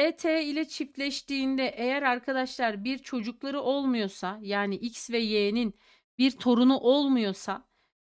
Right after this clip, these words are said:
burada arkadaşlar X ve Y aynı tür değildir. Yani verimli döl oluşturmak demek kendilerinin çocuklarının olması demek değil. Verimli döl oluşturulmak burada arkadaşlar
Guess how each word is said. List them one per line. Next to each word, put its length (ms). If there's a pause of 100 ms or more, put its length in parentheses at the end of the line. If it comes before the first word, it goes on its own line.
(920)
burada 300
arkadaşlar 640
X 400
ve 100
Y 240
aynı 500
tür 280
değildir. 420
Yani 400
verimli 520
döl 200
oluşturmak 720
demek 320
kendilerinin 640
çocuklarının 640
olması 440 (800)
demek 420
değil. 340 (480)
Verimli 440
döl 200
oluşturulmak 880 (1000)
burada 320
arkadaşlar 580